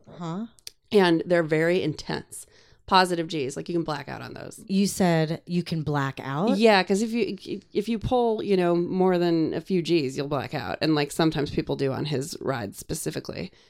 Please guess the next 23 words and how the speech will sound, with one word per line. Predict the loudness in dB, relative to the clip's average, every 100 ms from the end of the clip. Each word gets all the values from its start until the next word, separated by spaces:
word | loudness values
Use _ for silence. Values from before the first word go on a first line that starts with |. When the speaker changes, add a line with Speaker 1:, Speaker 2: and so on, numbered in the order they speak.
| _ 0
Speaker 2:
Positive | 4 6 6
G's | 8 6
aren't | 6 2
really | 4 4
my | 4 2
thing, | 2 2
but | 2
I'm | 2 0 -2
a | -4
real, | -2 -2 0
his, | -2 0 0 -2 -8
his | -4 -4 -4 -14
coasters | -6 -4 -4 -4 -4
are | -6
so | -6 -2 0 2 -2 -6 -20 _ _ -8
beautiful. | -2 2 2 -2 -10 -12 _ _ 2
They're | 4
really, | 4 6 6 6
they're | 4 0
really, | 0 2 4 4
really | 2 0
beautiful. | 0 -4 -6 -6
Speaker 1:
Mm. | -4 -4 -4 -8